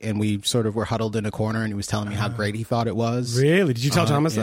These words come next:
Speaker 1: yeah. No, I haven't talked to, told him yet. I, I think
Speaker 2: Oh,
Speaker 1: I've
Speaker 2: okay.
Speaker 1: told Thomas multiple times
Speaker 2: Wait, this was
Speaker 1: that people
Speaker 2: recently?
Speaker 1: love his book. Yeah, yeah, just over the weekend.
Speaker 2: This weekend?
Speaker 1: Yeah, just this past
Speaker 2: Oh,
Speaker 1: weekend.
Speaker 2: Black Big Chill was this weekend?
Speaker 1: Yeah.
Speaker 2: I didn't get the flyer.
Speaker 1: I'm sorry.
Speaker 2: Where was it?
Speaker 1: It's, it's closed group.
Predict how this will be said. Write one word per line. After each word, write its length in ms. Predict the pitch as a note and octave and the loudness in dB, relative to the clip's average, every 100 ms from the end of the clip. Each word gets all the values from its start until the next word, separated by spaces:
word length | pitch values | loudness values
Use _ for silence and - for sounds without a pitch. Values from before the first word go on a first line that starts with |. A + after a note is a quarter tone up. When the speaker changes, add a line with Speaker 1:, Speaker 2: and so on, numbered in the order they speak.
| A2+ | 0
Speaker 1:
yeah. 180 | A#2 G2+ | -2 -2
No, 160 | B2+ | 0
I 60 | D3 | 4
haven't 160 | D#3+ D3 | 2 2
talked 200 | D#3 - | -2 -2
to, 60 | |
told 180 | - D#3 | 0 2
him 100 | C#3 | 4
yet. 280 | G#2 - - | 2 -2 -2
I, 60 | G3 | -2
I 220 | B2+ E3 | 0 0
think 200 | D4+ C4+ | 2 2
Speaker 2:
Oh, 40 | |
Speaker 1:
I've 80 | F3+ | 2
Speaker 2:
okay. 80 | - | 4
Speaker 1:
told 180 | F3 B2+ | 2 2
Thomas 360 | C#3+ B2 A2+ | 0 0 0
multiple 380 | B2 B2 - A2 | 2 0 0 -2
times 320 | - G2 F2+ | -2 -4 -2
Speaker 2:
Wait, 120 | F#3+ E3+ | 2 2
this 40 | |
was 80 | G3+ | 4
Speaker 1:
that 80 | G#3+ | 2
people 100 | C3+ | 4
Speaker 2:
recently? 380 | E3 E3+ - - | 4 4 2 2
Speaker 1:
love 160 | G2 F#2 | 0 -2
his 100 | F2 | -4
book. 180 | F#2+ - | -6 0
Yeah, 160 | F#3 | 0
yeah, 80 | C4 G#3 | 0 -2
just 200 | A#2 - | -4 0
over 120 | D#3+ | 0
the 80 | D3 | 0
weekend. 360 | C#3+ D3+ F2 E2+ - | 0 0 -6 -8 -2
Speaker 2:
This 240 | E3 C4+ | 0 2
weekend? 400 | C#4 D#3 B2 C3 | 0 0 -2 -2
Speaker 1:
Yeah, 160 | C3 C3 | 0 0
just 160 | A#2 | 0
this 120 | - B2+ | -2 0
past 220 | B2 - | -2 0
Speaker 2:
Oh, 40 | |
Speaker 1:
weekend. 160 | C3+ F#3 | 0 2
Speaker 2:
Black 180 | F#3+ G3 | 2 2
Big 140 | E3+ | 0
Chill 140 | G#3+ | 2
was 120 | F#3+ D#3 | 2 2
this 160 | E3+ | 2
weekend? 360 | F#3+ F#3+ B3 A#3+ | 2 4 4 6
Speaker 1:
Yeah. 140 | D3 | 6
Speaker 2:
I 60 | F#3 | 6
didn't 240 | G#3+ F#3+ | 6 4
get 220 | F3 F#3+ | 4 2
the 100 | D#3+ | 0
flyer. 500 | C#3 - F#2 A#3 F#3+ B2 | 0 0 0 2 2 2
Speaker 1:
I'm 120 | A#2 | 0
sorry. 340 | - G#2+ G#2 | 0 2 2
Speaker 2:
Where 200 | G2 F3 | 2 4
was 220 | G3 A3 G3+ | 4 2 2
it? 200 | D3 C3 | 2 2
Speaker 1:
It's, 200 | C3+ D#3+ | 2 2
it's 240 | C#3+ - | 2 0
closed 440 | - E3+ D#3 B2+ | 2 4 4 2
group. 320 | - B2 F2 | 0 -2 -2